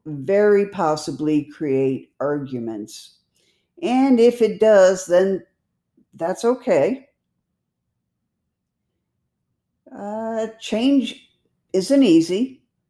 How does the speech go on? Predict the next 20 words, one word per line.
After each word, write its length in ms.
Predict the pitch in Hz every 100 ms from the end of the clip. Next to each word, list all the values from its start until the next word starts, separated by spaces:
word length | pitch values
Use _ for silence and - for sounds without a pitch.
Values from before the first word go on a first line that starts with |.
| _ _ _ _ _
It 200 | 208 220
takes 320 | 269 294 -
time 640 | - 190 180 180 226 233 233 _ _ _ _
and 360 | - 165 233 262
perseverance, 960 | 262 247 277 262 170 143 147 208 - _ _ _ _ _
but 120 | 214
eventually 880 | 240 208 214 247 277 - 180 160 143
things 500 | 143 190 208 214 202
will 220 | 214 220
change 600 | 220 226 226 214 147 131
if 220 | - 165
you 100 | 165
stick 480 | 160 - 196 196 -
to 100 | -
your 160 | 208 202
boundaries. 800 | 202 214 202 135 110 104 - _ _ _ _ _ _
Take 340 | - 190 190
it 240 | 202 185 -
one 520 | 143 147 170 180 185 185
step 600 | - 240 285 - _